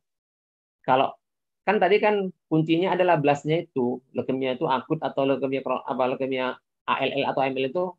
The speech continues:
kuncinya blastnya lebih dari tiga puluh persen. Kalau kita obat dia turunnya jadi dua puluh persen,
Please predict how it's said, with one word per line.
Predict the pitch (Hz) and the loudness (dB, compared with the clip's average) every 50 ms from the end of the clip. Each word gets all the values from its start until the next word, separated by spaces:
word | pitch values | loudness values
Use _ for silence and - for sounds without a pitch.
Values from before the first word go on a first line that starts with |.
| _ _ _ | _ _ _
kuncinya | _ 139 135 117 127 131 156 160 | _ -4 -2 -2 0 0 2 2
blastnya | 143 123 131 139 139 - 147 147 135 120 110 - _ _ _ _ _ _ _ _ _ | 2 2 2 0 0 0 -2 -2 0 -2 -4 -8 _ _ _ _ _ _ _ _ _
lebih | - 117 127 135 135 | 0 2 4 4 4
dari | 135 | 2
tiga | 135 123 135 | 2 0 0
puluh | 127 127 123 127 | 0 0 -2 -4
persen. | 135 131 - 143 123 113 101 95 - _ _ _ _ _ _ _ _ _ - | -6 -2 2 2 2 2 2 -2 -8 _ _ _ _ _ _ _ _ _ -2
Kalau | - | -2
kita | 156 165 - - 165 | 0 0 2 4 6
obat | 214 233 196 208 190 - 160 | 6 6 6 4 4 4 4
dia | 160 160 156 139 135 131 - _ _ _ _ _ _ _ _ _ _ _ _ _ _ _ _ _ | 6 8 8 6 6 2 -4 _ _ _ _ _ _ _ _ _ _ _ _ _ _ _ _ _
turunnya | - 185 180 180 175 165 170 160 | 4 6 6 6 6 4 4 6
jadi | 165 165 160 | 6 8 8
dua | 160 160 156 | 8 6 6
puluh | 156 143 | 4 2
persen, | 160 165 160 180 180 170 | 2 2 2 2 2 0